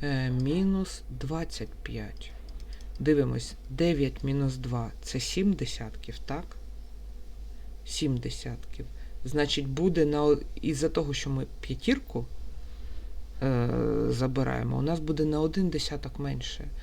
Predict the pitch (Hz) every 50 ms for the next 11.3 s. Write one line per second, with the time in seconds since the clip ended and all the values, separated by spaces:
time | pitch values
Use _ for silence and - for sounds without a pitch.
0 | - - - - - 143 135 135 - - - - - 139 127 131 135 165 160 135
1 | 127 - - 135 135 131 123 120 120 127 131 - - - - 233 262 277 - -
2 | - 143 135 139 139 139 127 - - 135 131 131 131 123 127 123 - - 175 208
3 | 214 - 233 226 - - - 131 127 123 120 120 - 135 143 - 175 - - -
4 | - 233 165 - - - - - - 120 120 - - - 120 - - - - 135
5 | 135 135 160 156 147 135 120 - - 113 - 123 120 120 117 - - - 160 180
6 | 220 277 - - - - - - - - - - - - - - 131 117 127 120
7 | 123 135 151 160 160 156 - - - 156 160 - - - - - - - - -
8 | - - - - - - - - 135 131 131 - - 143 139 131 131 123 123 120
9 | 123 120 - - 120 120 - - - - - - - - - 123 170 208 - -
10 | 156 120 123 127 - - 123 117 123 - - 147 143 - - - - - - -
11 | - 139 139 147 147 139